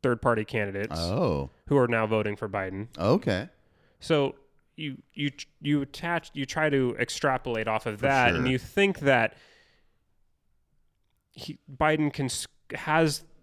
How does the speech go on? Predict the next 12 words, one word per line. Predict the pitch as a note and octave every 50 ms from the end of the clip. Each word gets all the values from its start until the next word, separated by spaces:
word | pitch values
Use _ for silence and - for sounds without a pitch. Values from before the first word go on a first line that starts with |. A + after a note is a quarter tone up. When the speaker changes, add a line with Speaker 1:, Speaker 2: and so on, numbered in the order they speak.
| -
Speaker 1:
the | - D3 C#3
things | - - D#3+ D#3 D#3 D3 C3+
in | C#3+ - - - C#3+ C#3+ C#3 C#3 C3+ B2+ - -
place | - - D3 C#3 C3 C3+ G#2+ G#2
Speaker 2:
Yeah, | F2 E2
Speaker 1:
to | D#2+
Speaker 2:
yeah, | D#2+ D#2 D#2
yeah. | D2 C#2+
Speaker 1:
squeak | D3+ D3 C#3 -
out | C3+ C3 C3+ B2+
a | A#2+
small, | - - - B2+ B2+ C3 A#2+